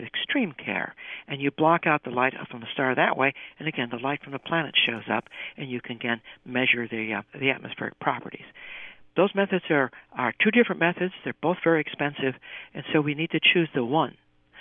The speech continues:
that will work the best. And the one that will work the best, if there's lots of planets, is the, the, the occulter. If you have to look much further away. There's very, very few planets. You have to look much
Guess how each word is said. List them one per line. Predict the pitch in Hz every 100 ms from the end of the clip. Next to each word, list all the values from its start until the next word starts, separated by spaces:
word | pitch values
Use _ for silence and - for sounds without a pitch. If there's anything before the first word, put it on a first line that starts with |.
| - -
that | 139
will | - 131
work | 139 - -
the |
best. | 127 139 - - - - - - -
And | 135
the | 127
one | 143 165
that | 135
will | 127
work | 131 165 -
the |
best, | - 143 -
if | -
there's | 143 -
lots | 165 -
of | -
planets, | 151 143 - - - - -
is | 135 127
the, | 123 - - - - _
the, | - - -
the | 135
occulter. | - 190 - - - _ _ _ - - -
If | 151 - _ _ _ _ -
you | 139 131 120 - _
have | 175 175
to | 160
look | 151 147
much | 170 -
further | 180 156
away. | 139 147
There's | 120 113
very, | 147 139
very | 135 120
few | - 247
planets. | - 131 135 -
You |
have | 131 -
to |
look | 131
much | 127 147